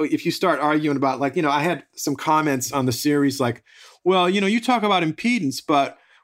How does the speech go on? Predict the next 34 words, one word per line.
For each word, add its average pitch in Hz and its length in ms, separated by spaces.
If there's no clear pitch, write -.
what 208 160
about 202 260
capacitance 208 760
and 147 140
da-da," 208 240
and 180 260
all 175 200
these, 185 160
throwing 190 220
all 170 80
these 151 160
numbers. 160 320
I 127 80
said, 120 240
"Look," 123 180
you 151 80
know, 131 180
to 143 100
myself, 120 460
I 120 80
didn't 110 160
answer 101 240
the 98 80
guy, 98 240
but - 240
I 185 100
just 180 160
said, 156 180
Look, 135 360
if 143 180
we 240 120
go 214 220
into 175 200
that, 127 380